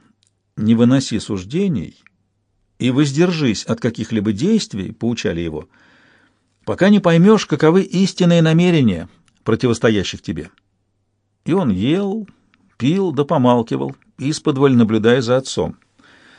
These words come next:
В конце концов, тот самолично поднялся, чтобы переставить на буфет их тарелки, и предложил Уинтроу десерт —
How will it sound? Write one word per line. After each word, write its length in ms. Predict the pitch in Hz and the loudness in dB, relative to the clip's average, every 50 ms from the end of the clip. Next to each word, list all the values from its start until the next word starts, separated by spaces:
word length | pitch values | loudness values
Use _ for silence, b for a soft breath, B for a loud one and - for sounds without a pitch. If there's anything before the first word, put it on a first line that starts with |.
| b b b b b b b b b b b b _ _ _ _ _ _ _ _ _ | b b b b b b b b b b b b _ _ _ _ _ _ _ _ _
В 120 | - - | -8 -2
конце 320 | - 139 135 135 - 185 | 2 4 4 4 4 4
концов, 420 | 175 175 156 139 - - 180 190 - | 4 4 2 2 4 4 2 2 4
тот 220 | - 165 160 156 | 4 4 4 4
самолично 500 | - 160 147 147 147 147 135 - - 131 | 4 2 2 4 4 2 0 0 0 0
поднялся, 580 | 123 139 135 127 120 139 135 120 104 101 - 107 | 4 4 2 2 2 2 2 2 2 0 -2 -6
чтобы 280 | - - 117 101 107 | -4 -2 -2 -2 -2
переставить 540 | - 123 117 117 - - 127 104 98 98 - | -2 0 -2 -2 0 2 2 2 2 0 -2
на 100 | 110 104 | -2 -2
буфет 320 | 98 110 - - 104 - - | -2 -2 -2 -4 -4 -4 -4
их 100 | - - | -8 -6
тарелки, 400 | - 92 101 123 170 175 - 185 | -4 -2 0 0 0 0 -2 -4
и 220 | 180 156 127 120 | -4 -4 -4 -4
предложил 500 | 113 - 120 113 110 110 104 113 160 190 208 160 | -4 -4 -2 0 0 0 0 0 0 -2 0 0
Уинтроу 480 | 156 160 156 147 - 147 151 151 139 | 0 0 0 -2 0 0 2 2 0
десерт — 580 | 120 123 131 - - 143 107 - - _ - | 0 -4 -4 -2 0 0 0 0 -2 _ -20